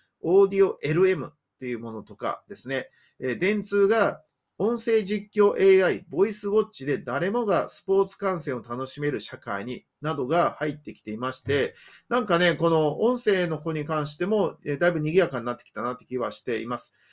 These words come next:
ということで、まあ、一時ね、ちょっと人工知能エーアイっていうものが騒がれていた時から比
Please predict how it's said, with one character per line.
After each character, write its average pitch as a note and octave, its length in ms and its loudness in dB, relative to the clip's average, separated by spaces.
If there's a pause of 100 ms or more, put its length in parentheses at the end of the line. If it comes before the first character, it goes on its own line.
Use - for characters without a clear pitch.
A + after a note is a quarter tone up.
(180)
と A#3 60 -4
い - 20 -2
う - 20 0
こ A#3+ 80 2
と G3 80 8
で、 F#3+ 160 8
ま G3 120 2
あ、 - 120 2
一 D4+ 280 -2
時 A#3+ 100 0
ね、 F3 200 2
ち G3 80 0
ょ - 20 0
っ - 20 -2
と C#3 120 -2
人 G3 220 -2
工 A3+ 180 0
知 B3 120 -8
能 F3+ 200 -2
エ - 20 -4 (140)
ー F#3 40 2
ア F3+ 40 2
イ E3+ 40 2
っ - 40 -10
て - 80 -10
い A#2+ 40 -6
う - 20 -12
も A2 80 -8
の G#2+ 100 -8
が D3 240 2
騒 D#3 320 0
が G3 80 4
れ D3+ 100 2
て B2 140 -6
い A2 100 -8
た A#2 120 -6
時 - 440 -12
か A2 100 -4
ら G2+ 100 -2
比 B2+ 120 -14